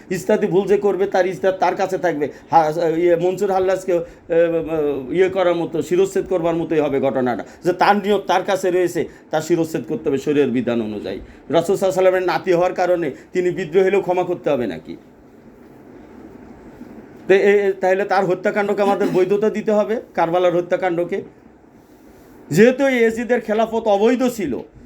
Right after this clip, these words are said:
যথাযথ প্রক্রিয়ার মধ্য দিয়ে তার খেলাফত প্রতিষ্ঠিত ছিল না শরীয়তের দিক থেকে, আর হুসাইন রাদিয়াল্লাহু আনহু বৈধভাবে খেলাফতের ও-, ও-, ইয়ে ছিলেন, ও, দাবিদার ছিলেন, তাই হুসাইন রাদিয়াল্লাহু আনহুর শপথ গ্রহণটাই সঠিক ছিল।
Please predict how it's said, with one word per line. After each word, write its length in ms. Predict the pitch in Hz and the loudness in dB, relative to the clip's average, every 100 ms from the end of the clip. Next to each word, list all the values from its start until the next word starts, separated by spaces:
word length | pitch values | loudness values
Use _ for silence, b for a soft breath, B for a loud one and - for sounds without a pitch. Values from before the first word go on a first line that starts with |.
| - - | -14 -2
যথাযথ 480 | 180 226 233 240 | -2 2 2 4
প্রক্রিয়ার 500 | 254 240 233 240 247 | 2 2 -2 2 2
মধ্য 240 | 240 233 233 | 2 -2 -2
দিয়ে 160 | 226 | -2
তার 120 | 226 220 | -2 -2
খেলাফত 380 | 214 214 214 | 0 -2 -2
প্রতিষ্ঠিত 500 | 170 196 220 - 226 | -6 -6 -6 -6 -4
ছিল 280 | 208 226 226 | -2 2 2
না 120 | 220 | 2
শরীয়তের 560 | 190 208 196 196 175 135 | 0 0 0 0 -4 -4
দিক 180 | 170 - | -10 -8
থেকে, 260 | 151 104 - B B - | -8 -8 -10 B B 0
আর 140 | 165 | 2
হুসাইন 360 | 165 202 220 226 | 2 2 2 2
রাদিয়াল্লাহু 380 | 220 226 220 | 0 0 0
আনহু 140 | 214 202 | 2 2
বৈধভাবে 400 | 233 247 240 226 | 2 2 2 0
খেলাফতের 520 | 226 214 214 196 208 - B 170 | 0 0 0 -4 -6 -8 B -2
ও-, 60 | |
ও-, 440 | 190 185 180 160 170 | 0 2 0 -2 -2
ইয়ে 220 | 190 214 | 2 2
ছিলেন, 340 | 214 170 - - B B | 2 0 -2 -6 B B
ও, 380 | - 147 147 143 131 | -2 0 2 0 4
দাবিদার 420 | 175 202 220 - | 4 4 2 0
ছিলেন, 320 | - 175 139 - B | 0 -4 -4 -8 B
তাই 120 | 185 | 0
হুসাইন 280 | 170 185 214 | 0 0 0
রাদিয়াল্লাহু 480 | 220 220 220 214 208 | 0 2 2 2 2
আনহুর 220 | 214 202 - B | 2 -2 -6 B
শপথ 340 | - 180 220 220 | -2 0 0 0
গ্রহণটাই 440 | 170 214 233 247 240 | 2 2 4 2 2
সঠিক 380 | - 226 262 | 0 -2 -2
ছিল। 280 | - 254 254 | -2 -2 -2